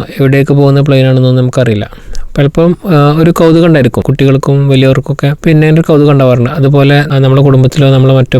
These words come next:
പ്രവാസികളോ യാത്ര ചെയ്യുന്നവരൊക്കെ ഉണ്ടാവും പ്ലെയിനിൽ. അപ്പോൾ എപ്പോഴും ഈ പ്ലെയിനുകൾ എങ്ങോട്ട് പോകുന്നു, എവിടുന്ന് വരുന്നു, ആ, അതുപോലെ നമ്മൾ ആകാശത്തിൽ കാണുന്ന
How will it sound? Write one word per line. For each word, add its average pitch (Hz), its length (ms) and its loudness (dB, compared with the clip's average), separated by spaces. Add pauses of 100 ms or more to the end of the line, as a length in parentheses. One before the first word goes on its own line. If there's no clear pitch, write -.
പ്രവാസികളോ 131 560 0 (280)
യാത്ര 127 200 0 (100)
ചെയ്യുന്നവരൊക്കെ 131 380 2
ഉണ്ടാവും 123 220 2
പ്ലെയിനിൽ. 117 300 2
അപ്പോൾ - 160 -4
എപ്പോഴും 156 220 0 (320)
ഈ - 20 0 (260)
പ്ലെയിനുകൾ 156 440 0
എങ്ങോട്ട് 151 360 0
പോകുന്നു, 143 360 0
എവിടുന്ന് 135 300 0
വരുന്നു, 131 300 0 (600)
ആ, - 20 -2 (140)
അതുപോലെ 139 280 0
നമ്മൾ 143 180 0 (280)
ആകാശത്തിൽ 135 480 -2
കാണുന്ന 139 320 0